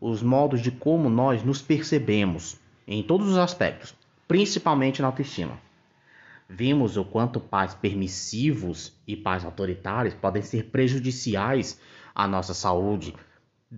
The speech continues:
em como também, sem querer, po-, com-, podemos tran-, retransmitir esse padrão de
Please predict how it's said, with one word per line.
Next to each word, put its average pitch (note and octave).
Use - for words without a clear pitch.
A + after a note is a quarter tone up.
em A#2+
como B2+
também, B2
sem -
querer, A#2
po-, C3
com-, D3
podemos D#3+
tran-, F#3+
retransmitir F#3+
esse B2
padrão A2+
de F#2+